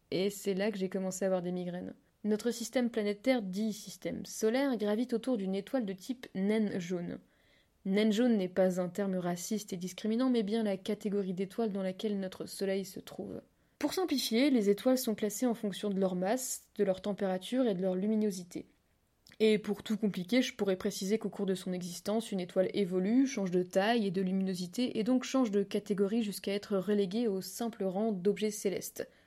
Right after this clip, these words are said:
La catégorisation des étoiles comporte des critères qui excluent certains objets célestes anciennement étoiles, mais qui ne peuvent plus être considérés comme tels par l'évolution de ces mêmes critères.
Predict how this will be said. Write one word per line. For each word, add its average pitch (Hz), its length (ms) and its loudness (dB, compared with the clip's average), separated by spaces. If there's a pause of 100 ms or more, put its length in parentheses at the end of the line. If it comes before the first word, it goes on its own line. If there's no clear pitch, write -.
(220)
La 208 320 6
catégorisation 208 720 2
des 202 120 4
étoiles 240 280 2
comporte 220 400 -2
des 190 100 0
critères 220 380 -4
qui - 180 -10
excluent 302 380 0
certains 208 360 -4
objets 185 200 -2
célestes 240 380 -2
anciennement 180 360 -4
étoiles, 277 340 0
mais 262 120 0
qui 277 100 -2
ne 302 80 4
peuvent 311 220 -2
plus 349 100 -2
être - 120 -2
considérés 202 360 -2
comme 220 160 0
tels 269 180 -2
par 214 140 -2
l'évolution 202 380 -2
de 240 60 0
ces 214 120 -6
mêmes 226 120 0
critères. - 520 -10